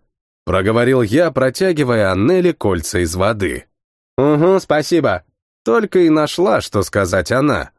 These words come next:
продолжая вчитываться в описание тех предметов, что держала в руках. Не удержавшись от шутки, я надел одно из колец ей на палец ноги,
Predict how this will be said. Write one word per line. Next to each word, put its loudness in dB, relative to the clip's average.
продолжая 0
вчитываться -2
в 0
описание 0
тех -4
предметов, 0
что -4
держала 0
в -8
руках. -6
Не 0
удержавшись 0
от -4
шутки, -2
я 0
надел 2
одно 0
из -2
колец 0
ей 0
на 2
палец -2
ноги, -2